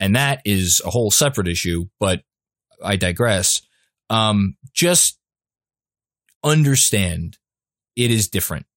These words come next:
and you can't possibly process it. You can't possibly understand it. And I <laughs> say that knowing that I don't understand it, but I know enough to say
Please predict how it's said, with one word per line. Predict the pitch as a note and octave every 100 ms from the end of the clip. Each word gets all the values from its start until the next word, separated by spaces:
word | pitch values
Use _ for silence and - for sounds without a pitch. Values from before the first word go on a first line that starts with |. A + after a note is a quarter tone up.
| _ _ _ -
and | G#2 G2 G2 F#2+
you | G2
can't | - C3 A#2+
possibly | - G2 G2+ G2 F#2
process | - F2+ E2+ D#2 -
it. | G2 F#2+
You | G#2+ G2+
can't | - B2 G#2
possibly | - - A#2 A#2 G#2 F#2 F2
understand | E2+ E2 E2+ D#2+ D#2+
it. | D#2+ _ _ _ _ _ _ _ _ _ _
And | B2+ C3
I | C3+
<laughs> |
say | - - F3
that | D3 A#2 A2
knowing | C3 D3 D#3+ C#3
that | C3
I | C#3 G#3
don't | E3 F#3+ F3
understand | F3 E3 D#3 F3 D#3+ A#2+
it, | G#2
but | A#2+
I | C3
know | C3+ C3 C3+
enough | B2 B2 -
to | G#2+
say | G2+ - D#3 C3 G2+ F#2